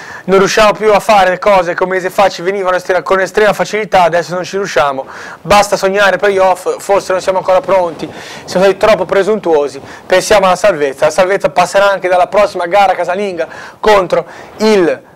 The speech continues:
eh, il Santià". Domenica arrivo di Lavagna, bisogna dire che Chiavari Calcio Caprara e Lavagnese non sono ancora aritmeticamente salve, ma per quanto riguarda l'obiettivo tagliare non ci dovrebbe essere dubbi, è solo appunto un questione matematico assolutamente numerico, quindi gli impegni sono,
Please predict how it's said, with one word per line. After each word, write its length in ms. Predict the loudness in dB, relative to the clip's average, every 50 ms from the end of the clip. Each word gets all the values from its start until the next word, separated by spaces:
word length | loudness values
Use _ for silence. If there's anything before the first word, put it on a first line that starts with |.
| _ _
eh, 440 | 2 4 4 6 4 4 2 2 0 -4
il 80 | -4
Santià". 640 | -2 0 0 0 0 2 2 4 4 4 4 2 2
Domenica 520 | 0 -4 -4 -4 -4 -4 -4 -2 0 0 2
arrivo 260 | 2 2 0 0 -2
di 80 | -2 0
Lavagna, 420 | 0 0 0 0 -2 -4 -4 -6
bisogna 260 | -8 -6 -6 -4 -4
dire 180 | -2 -4 -4 -4
che 120 | -6 -10
Chiavari 360 | -4 0 2 2 2 2 0
Calcio 240 | 0 0 0 0 0
Caprara 320 | -2 0 2 2 2 2 0
e 20 |
Lavagnese 560 | 0 -2 -2 -4 -4 -4 -4 -4 -4 -6 -8 -10 -12 -18 -20 -12 -6
non 160 | -4 -4 -4
sono 260 | -2 0 2 2 2
ancora 400 | 2 0 0 2 2 2 2 0 0
aritmeticamente 920 | 2 4 4 4 2 0 -4 -6 -8 -6 -2 0 0 0 2 0 -2 -2
salve, 420 | 0 2 2 4 4 2 2 0
ma 120 | -2 -2 -4
per 140 | -4 -6 -4
quanto 240 | -2 -2 -2 -2
riguarda 340 | -2 -2 0 2 2 2 2
l'obiettivo 400 | 0 -2 -4 -6 -4 -2 -2 0
tagliare 380 | 0 0 0 2 2 2 2 0
non 140 | -2 -6 -6
ci 80 | -2 0
dovrebbe 260 | 2 2 2 2 0 0
essere 360 | -2 -4 -2 0 0 2 2
dubbi, 380 | 0 -2 -6 -8 -8 -10 -12 -14 _ -20 -20 -18 -18 -12 -8
è 80 | -6 -4
solo 240 | 0 2 4 4
appunto 460 | 4 2 2 0 0 0 0 -2 -2 0
un 120 | 0 -2
questione 440 | -2 -4 -4 -2 0 2 2 2 2
matematico 680 | 0 -2 0 0 0 0 0 -2 -4 -6 -6 -6 -6 -6 -8 -14 -16 -16 -16 -8 -4
assolutamente 560 | -2 -2 0 2 2 2 4 2 0 -2 -2
numerico, 360 | -2 0 0 0 -2 -4 -6
quindi 280 | -4 0 0 2 2 2
gli 20 |
impegni 320 | 0 0 2 2 0 0 0
sono, 420 | -2 2 2 2 2 2 -2 -8